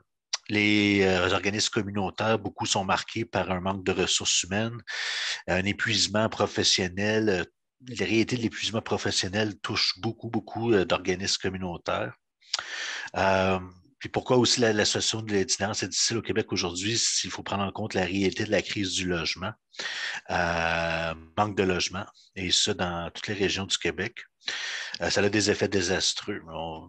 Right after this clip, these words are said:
il y a un manque de logement dit abordable, mais aussi important de souligner un manque de logement, logements sociaux. Euh, donc, euh, donc voilà, c'est, ça, c'est, ça, c'est des réalités qui touchent tout,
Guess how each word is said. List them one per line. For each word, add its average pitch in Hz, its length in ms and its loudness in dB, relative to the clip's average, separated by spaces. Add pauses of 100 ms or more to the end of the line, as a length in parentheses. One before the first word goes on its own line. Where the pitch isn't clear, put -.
il 95 80 -4
y 92 40 2
a 90 100 0
un - 20 -4
manque 101 220 -2
de 104 80 6
logement 98 480 4
dit - 240 -2
abordable, 107 560 2
mais 107 80 -2
aussi 101 200 -2
important 113 440 -4
de 101 40 -10
souligner 95 540 -2
un 110 40 0
manque 101 240 -2
de 101 100 4
logement, 95 680 0
logements 98 380 0
sociaux. - 580 0 (800)
Euh, 85 560 -2
donc, 87 400 -4
euh, 82 500 -4 (640)
donc 85 260 -10
voilà, 87 340 -4
c'est, 90 380 -2
ça, - 180 0
c'est, 95 260 -2
ça, - 160 -2
c'est 95 100 -2
des 98 100 -2
réalités 98 340 0
qui - 100 -12
touchent - 260 -8
tout, - 120 -10